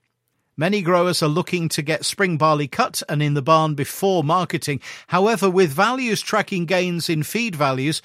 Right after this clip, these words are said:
premiums remain good and worth speaking with your local open field farm business manager for the latest updates. On to oil seeds,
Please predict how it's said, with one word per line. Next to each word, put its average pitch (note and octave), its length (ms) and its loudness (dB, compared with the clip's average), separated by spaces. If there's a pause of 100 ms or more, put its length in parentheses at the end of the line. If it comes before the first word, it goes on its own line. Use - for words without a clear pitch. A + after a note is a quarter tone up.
(260)
premiums G#3+ 540 0
remain F#3 400 0
good G#3+ 340 0 (140)
and C#3+ 160 -2
worth D#3+ 200 2
speaking F#3+ 420 -2
with D3+ 120 0
your D3 160 0
local D#3+ 400 -2
open D#3+ 360 -2
field C#3 280 -4
farm C#3+ 280 0
business C#3+ 420 -4
manager C#3 420 -2 (260)
for G3 180 -2
the F#3+ 100 0
latest D#3 400 -2
updates. B2+ 640 -8 (1120)
On G#3+ 140 -2
to F#3+ 180 2
oil G#3+ 220 6
seeds, A#3 420 0